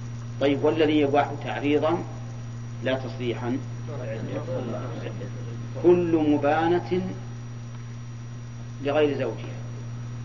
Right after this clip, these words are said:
يعني يجوز كل مبانة يجوز لغير زوجها أن يعرض بخطبتها بدون تصريح، مثل المتوفى عنها زوجها،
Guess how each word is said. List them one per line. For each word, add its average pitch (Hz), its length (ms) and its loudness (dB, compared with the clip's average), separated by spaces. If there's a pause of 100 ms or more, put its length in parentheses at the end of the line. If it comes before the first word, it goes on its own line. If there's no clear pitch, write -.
(1300)
يعني 120 200 -2
يجوز 131 280 2 (720)
كل 180 140 10
مبانة 131 480 2 (720)
يجوز 131 400 -2
لغير 127 680 0
زوجها 143 580 0 (1400)
أن 135 320 0 (220)
يعرض 123 580 0 (1120)
بخطبتها 143 720 -2
بدون 131 300 -4
تصريح، - 360 -8 (1500)
مثل 123 120 -4
المتوفى 131 480 0
عنها 117 240 0
زوجها، 120 480 -2